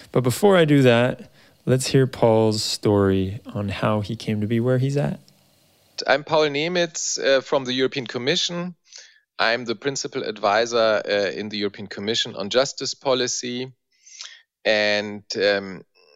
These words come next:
Speaker 2: I spent my time in the triangle between democracy, uh, law, and technology, um, helping to, uh, develop policies,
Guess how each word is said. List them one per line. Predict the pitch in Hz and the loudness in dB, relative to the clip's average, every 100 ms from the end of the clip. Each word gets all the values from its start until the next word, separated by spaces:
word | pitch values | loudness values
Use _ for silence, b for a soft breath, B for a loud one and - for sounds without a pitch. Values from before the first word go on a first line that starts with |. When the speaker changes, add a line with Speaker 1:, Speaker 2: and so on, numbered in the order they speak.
| 76 82 - | -16 -12 -6
Speaker 2:
I | |
spent | 98 - 160 | -4 -2 -2
my | - 123 | 0 -2
time | - - 143 160 156 127 | -4 -4 -2 -2 -2 -6
in | 123 127 | -8 -6
the | 110 | -6
triangle | - - 131 165 110 120 113 110 110 | -6 -2 0 0 -2 -4 -2 -2 -2
between | 101 107 - - 120 123 | -4 -10 -10 -8 -6 -4
democracy, | 110 110 143 - 131 - 127 123 123 _ _ _ _ - | -2 -2 -2 -4 -4 -4 -6 -8 -10 _ _ _ _ -10
uh, | 98 95 95 87 | -6 -4 -4 -6
law, | 101 107 113 117 127 - B B _ - | 0 2 4 2 -2 -10 B B _ -2
and | 110 110 113 - | 0 0 -4 -10
technology, | - 123 120 117 139 143 135 147 160 _ _ _ _ _ _ _ _ _ - _ 107 | -8 -8 0 2 0 -4 -6 -8 -12 _ _ _ _ _ _ _ _ _ -20 _ -2
um, | 101 101 98 98 - | -2 -2 -6 -10 -6
helping | 110 120 - 113 107 | -2 0 0 -4 -6
to, | - 110 110 110 | -8 -6 -6 -2
uh, | 101 98 | 0 -2
develop | 98 98 107 101 - | -4 -2 0 -2 -2
policies, | 110 123 117 123 117 117 - | -2 -2 -4 -8 -8 -8 -10